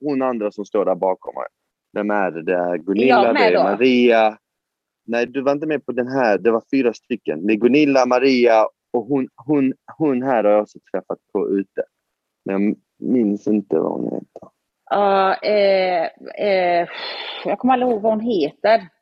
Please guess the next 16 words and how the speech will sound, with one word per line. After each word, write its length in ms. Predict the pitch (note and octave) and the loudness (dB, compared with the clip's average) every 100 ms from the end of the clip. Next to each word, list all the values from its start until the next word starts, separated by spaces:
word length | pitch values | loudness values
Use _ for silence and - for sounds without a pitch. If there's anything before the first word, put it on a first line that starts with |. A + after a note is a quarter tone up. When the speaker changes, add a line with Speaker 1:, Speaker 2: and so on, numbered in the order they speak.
| _ | _
Speaker 2:
Hon 180 | - B3 | -2 2
heter 320 | B3+ C4 - G#2 | 4 4 6 6
Speaker 1:
I 40 | |
alla 160 | - F#3+ | 6 4
fall. 220 | A3 F#3 - - - F3+ | 2 0 -4 -12 -12 -2
Speaker 2:
Ja, 200 | G3 F3+ - | 0 2 0
okej, 240 | - F#3+ | 0 -2
skitsamma. 580 | F#3+ G#3 - F3 E3 F#3+ - - _ - - - | -2 -2 0 2 2 0 -2 -20 _ -20 -20 -2
Men 200 | A#2+ G#2+ | 2 2
Speaker 1:
Okej, 220 | G2 G2 | 4 4
Speaker 2:
du 60 | - | 4
Speaker 1:
så 100 | - | 2
hon 80 | A2 | 0
var 100 | G#2 | 2
med 180 | A2+ A2+ | 2 2
där. 220 | C#3 | 2